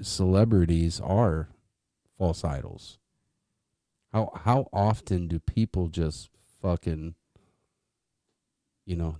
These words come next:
they live and die on w-, something, some asshole on some T V show,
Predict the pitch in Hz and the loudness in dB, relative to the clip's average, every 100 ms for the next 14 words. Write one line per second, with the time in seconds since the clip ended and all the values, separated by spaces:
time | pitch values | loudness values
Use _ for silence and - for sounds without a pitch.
0 | - 101 104 98 98 101 104 87 80 80 | 0 2 2 2 4 6 6 4 0 2
1 | 85 87 82 80 76 78 _ _ - 85 | 4 4 4 2 -2 -8 _ _ -8 -4
2 | 82 85 - _ _ _ _ _ - - | -2 -2 -6 _ _ _ _ _ -10 2
3 | 101 87 95 85 - 92 87 87 87 92 | 2 4 0 -2 0 0 2 2 0 -2
4 | 82 82 80 90 87 87 _ - 117 104 | -2 -2 -2 -2 -4 -8 _ 0 4 6
5 | 95 80 90 82 82 82 | 4 2 0 0 -2 -6